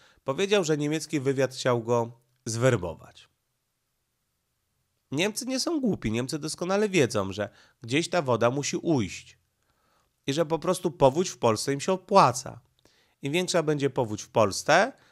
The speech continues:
tym mniejsze prawdopodobieństwo, że będzie powódź u nich. Dodajmy do tego tą kwestię, że padło publiczne oskarżenie, że niemiecki wywiad próbował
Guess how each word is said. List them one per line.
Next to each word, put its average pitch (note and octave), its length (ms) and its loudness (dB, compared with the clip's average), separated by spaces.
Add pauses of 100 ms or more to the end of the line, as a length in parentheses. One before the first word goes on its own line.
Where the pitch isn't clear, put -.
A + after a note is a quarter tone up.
(120)
tym - 140 -6
mniejsze D#3 360 2
prawdopodobieństwo, C#3 920 -2
że B2+ 100 -4
będzie A2 500 -4 (240)
powódź A2+ 400 -2
u D3 180 2
nich. - 260 -8 (840)
Dodajmy F4+ 380 -2
do B3+ 120 0
tego D#3+ 340 -2
tą C3+ 220 -2
kwestię, D3 720 0 (580)
że A#2+ 640 0 (3250)
padło D#3 460 6
publiczne C#3 500 -2
oskarżenie, C3+ 680 0
że G#2+ 280 -8 (240)
niemiecki C#3+ 480 -2
wywiad C3+ 360 0
próbował B2 560 -2